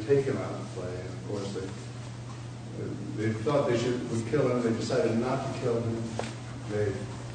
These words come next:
threw him down a well. And, uh, eventually a, a caravan came along on its way to Egypt. And they sold Joseph to the caravan for a price.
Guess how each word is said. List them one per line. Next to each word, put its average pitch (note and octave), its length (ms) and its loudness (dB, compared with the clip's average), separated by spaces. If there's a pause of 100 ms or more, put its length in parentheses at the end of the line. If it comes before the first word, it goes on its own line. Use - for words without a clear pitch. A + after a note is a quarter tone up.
(600)
threw C#3+ 160 2
him B2 100 2
down A#2 300 4
a G2+ 120 0
well. - 380 -2 (1300)
And, A2 400 -2
uh, G2+ 280 -4 (1160)
eventually A2+ 600 4
a, F#2+ 100 2
a G#2+ 300 -2
caravan A#2 640 4
came A2+ 160 0
along G2 480 -2 (220)
on A2+ 100 -2
its G#2+ 160 -2
way A2 140 2
to A2 260 -2
Egypt. G#2+ 360 -2 (840)
And A2 240 0
they A2+ 100 4
sold B2 640 6 (240)
Joseph A#2 500 4
to A#2 80 -2
the G#2 260 -4
caravan G2 360 -2 (200)
for G2 160 -2
a - 400 -4
price. - 440 -4